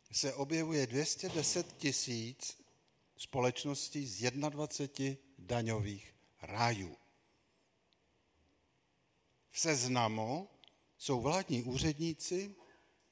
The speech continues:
blízcí příbuzní a přátelé vysokých politiků ze čtyřiceti států světa.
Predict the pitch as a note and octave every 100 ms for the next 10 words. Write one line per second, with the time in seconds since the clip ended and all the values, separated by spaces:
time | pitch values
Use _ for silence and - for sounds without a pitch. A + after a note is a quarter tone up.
0 | _ _ _ _ - - D#3+ - - A2
1 | - B2 A2+ B2 A#2 B2+ C3 D3+ F3 -
2 | - F#2 E2+ - F#2+ A#2 C3+ B2+ - D#3+
3 | - C#3 G2 - A2 A#2 A2+ A#2+ - C#3
4 | D3 - _ _ - D3+ - - A3 -
5 | F#3+ - E3+ E3 - - - C#3+ C#3+ -
6 | C#3 C#3 - - - B2+ C3 -